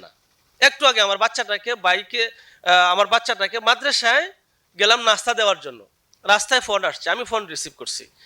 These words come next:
রিসিভ করার পরে বলতেছে, "ভাই, আপনার কি সময় আছে?" আমি কইছি, "আপনি কে?" যে, "আমি একজন খামারি।" যে, "আপনি একজন খামারি, কি বলতে চান বলুন।" তো উনি বলতেছে, "ভাই, আমি, আহ, এক খামার থেকে তারা খান, তার নাম বলছে,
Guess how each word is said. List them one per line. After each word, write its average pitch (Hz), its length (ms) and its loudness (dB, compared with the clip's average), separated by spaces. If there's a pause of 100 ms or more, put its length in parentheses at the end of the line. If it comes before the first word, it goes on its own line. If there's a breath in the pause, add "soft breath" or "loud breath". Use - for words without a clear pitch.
(260 soft breath)
রিসিভ 226 200 -6
করার 240 200 4
পরে 220 160 0
বলতেছে, 214 380 -6
"ভাই, 190 120 2
আপনার 190 240 -2
কি 190 60 -10
সময় 226 300 0
আছে?" 208 320 -2 (360 soft breath)
আমি 175 200 0
কইছি, 180 200 -4
"আপনি 196 200 -2
কে?" 240 360 0
যে, 190 80 0
"আমি 190 120 0
একজন 180 180 -6
খামারি।" 170 380 0 (720 soft breath)
যে, 165 60 2
"আপনি 180 300 2
একজন 208 200 -8
খামারি, 196 340 0
কি 208 140 -10
বলতে 208 280 -4
চান 226 200 -2
বলুন।" 117 340 -10 (280)
তো 202 80 -4
উনি 240 100 -2
বলতেছে, 240 400 -2
"ভাই, 226 220 4
আমি, 208 280 -2
আহ, 180 880 0 (120)
এক 208 140 2 (360)
খামার 233 340 4
থেকে 117 300 -8 (640)
তারা 269 220 4
খান, 214 260 -4
তার 196 160 -4
নাম 214 200 -2
বলছে, 175 420 -10